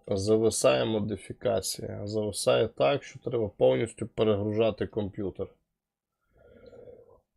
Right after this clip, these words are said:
Модифікація з Г М два і два з ганслінгером. Ой. Добре, хлопці. Я думаю, що це,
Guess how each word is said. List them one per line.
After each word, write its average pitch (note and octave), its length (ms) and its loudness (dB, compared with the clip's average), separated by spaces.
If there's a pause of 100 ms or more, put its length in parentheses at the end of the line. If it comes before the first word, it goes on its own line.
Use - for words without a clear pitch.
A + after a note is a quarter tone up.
(260)
Модифікація C#3 1120 4
з B2 100 2
Г B2+ 340 4
М G#2 140 -2
два G#2+ 300 2
і G#2+ 80 -2
два A#2 420 6
з G#2 300 -2
ганслінгером. G#2 840 -2 (4000)
Ой. A#2 320 6 (1040)
Добре, A#2 520 6
хлопці. G#2+ 600 -4
Я A#2+ 120 2
думаю, A#2+ 360 2
що - 180 -4
це, A#2+ 440 2